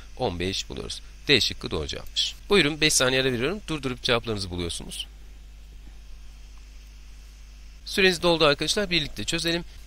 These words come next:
Taban yarıçapı üç, ana doğrusu beş olan dik koninin yüzey alanını istiyor. Formülümüzü kullanacağız.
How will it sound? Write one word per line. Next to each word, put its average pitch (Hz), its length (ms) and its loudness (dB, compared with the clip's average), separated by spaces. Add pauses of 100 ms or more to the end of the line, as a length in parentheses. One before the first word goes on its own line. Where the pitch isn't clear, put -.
(120)
Taban 143 200 4
yarıçapı 151 540 0
üç, 143 300 -2
ana 151 200 0
doğrusu 107 300 2
beş 156 160 2
olan 98 260 -2
dik 127 120 -4
koninin 160 260 -2
yüzey 143 300 4
alanını 90 260 -2
istiyor. 165 380 0 (560)
Formülümüzü 127 500 2
kullanacağız. 156 580 0